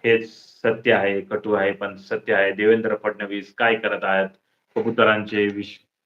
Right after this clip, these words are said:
विष्ठेमुळे जे फुफ्फुसाचे रोग मुंबईकरांना होत आहेत, दादरमध्ये होत आहे, गिरगावमध्ये होत आहे,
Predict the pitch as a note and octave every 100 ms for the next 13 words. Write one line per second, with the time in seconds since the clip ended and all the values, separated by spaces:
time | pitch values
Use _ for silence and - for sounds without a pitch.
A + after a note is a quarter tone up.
0 | _ _ G#2+ G#2 A#2 A2 G#2+ G#2+ G#2+ A2
1 | G2+ A2 G#2+ G#2+ G#2 A2+ A2 G#2 G#2 G#2+
2 | G#2 G#2 G#2 G#2 F#2+ G2 G2 G2 G#2 G#2
3 | A2+ A2 G#2 G2+ G2 G2 G2 F#2+ G#2+ G#2
4 | A2 G#2+ G2+ G2 G2 G2 F#2+ F#2+